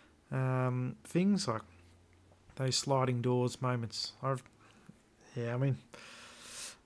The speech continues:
I know us Bomber fans, we, we look back and think, "Oh, geez," because when James Hird got to the club, um, there was so much hope and, uh, everything like that. You know, he,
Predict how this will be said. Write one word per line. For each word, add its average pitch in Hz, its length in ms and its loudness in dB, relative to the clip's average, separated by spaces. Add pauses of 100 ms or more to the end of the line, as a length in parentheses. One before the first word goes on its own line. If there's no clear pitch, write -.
(260)
I - 60 0
know 175 180 10
us 131 100 8
Bomber 143 260 6
fans, 139 300 6
we, 139 260 6 (760)
we 156 100 0
look 160 240 4
back 147 260 2
and 123 280 0 (480)
think, 147 240 -4
"Oh, 139 240 0 (140)
geez," 151 280 0
because 131 300 0
when 143 420 2
James 156 320 2
Hird 127 240 4
got 147 200 2
to - 60 -10
the 143 100 2
club, 113 320 -2 (480)
um, 117 460 -4 (200)
there 123 100 -4
was 117 100 -2
so 165 240 2
much 135 240 0
hope 147 320 4
and, 113 180 0 (920)
uh, 117 480 -2
everything 135 300 2
like 120 180 -4
that. 143 220 2
You 123 120 0
know, 113 60 2
he, 117 100 0